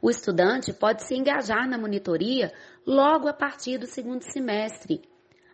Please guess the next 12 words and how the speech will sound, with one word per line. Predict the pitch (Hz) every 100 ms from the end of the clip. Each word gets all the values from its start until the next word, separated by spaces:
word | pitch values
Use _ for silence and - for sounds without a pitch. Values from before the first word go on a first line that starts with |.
| -
aplicando | 175 208 202 190 196
para | 220
as | 220
disciplinas | 202 220 - 214 208 226
do | 185
primeiro | - 254 208 202
semestre. | - 311 - 165 165 - - _ _ _ _ _ _ _ _ - _
Já | - 185
o | 202
momento | 226 202 190 190
de | 202
saída | - 180 160 196 226 170